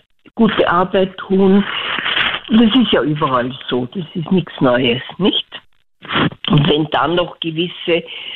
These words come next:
soziale Dinge gemacht werden, ja, da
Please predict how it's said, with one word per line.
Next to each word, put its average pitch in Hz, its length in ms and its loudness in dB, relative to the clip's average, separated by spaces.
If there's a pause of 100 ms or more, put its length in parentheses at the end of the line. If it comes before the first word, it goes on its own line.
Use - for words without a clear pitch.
(220)
soziale 156 1300 2 (140)
Dinge 180 320 4
gemacht 165 560 0 (100)
werden, 175 560 2 (720)
ja, 180 280 4
da 165 380 -2